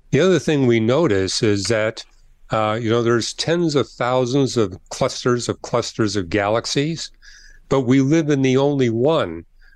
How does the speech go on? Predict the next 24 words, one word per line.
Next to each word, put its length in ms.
that 160
has 500
the 320
features 800
of 140
having 340
the 80
clusters 680
strung 420
out 80
along 400
these 240
long, 680
uh, 140
filaments. 640
And 140
that's 260
essential 760
for 140
advanced 540
light 200
to 100
be 120
possible. 720